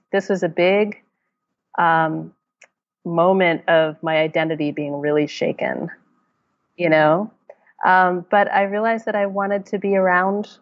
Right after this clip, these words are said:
you know, until my son grew up. I wanted to have a long life and be his mama forever. And I wanted to live a long time and get to make all the art I wanted. You know, this is, <laughs> this situation's not working.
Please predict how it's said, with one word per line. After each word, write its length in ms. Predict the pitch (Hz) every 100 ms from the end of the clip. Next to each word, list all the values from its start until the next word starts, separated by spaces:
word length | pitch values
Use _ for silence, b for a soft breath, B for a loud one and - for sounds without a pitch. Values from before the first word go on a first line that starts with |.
| _ _ _ _ _ _ -
you 120 | 190
know, 180 | 180 175
until 260 | 175 190
my 160 | 180 175
son 280 | 175 185 180
grew 200 | 180 185
up. 280 | 214 - -
I 80 |
wanted 280 | 143 151 156
to 60 | 160
have 140 | 160
a 60 | 156
long 260 | 151 151 156
life 300 | 156 147 - - _ _ _
and 400 | 156 147 147 -
be 100 | 151
his 180 | 160 143
mama 400 | 143 147 147 151 -
forever. 340 | 151 165 160
And 140 | 170 -
I 120 | 262
wanted 320 | 302 190 160
to 100 | -
live 160 | 156 156
a 60 |
long 260 | 151 151 147
time 340 | - 151 147
and 160 | 151 151
get 160 | 175 180
to 80 | 226
make 180 | 226 233
all 140 | 240
the 140 | 254 254
art 180 | 247
I 120 | 247 247
wanted. 420 | 269 254 175 165
You 100 | 190
know, 220 | 180 180
this 160 | 214 -
is, 160 | 220 -
<laughs> 40 |
this 240 | 247 247
situation's 560 | - 277 254 240 240 220
not 140 | 208
working. 300 | 185 185 156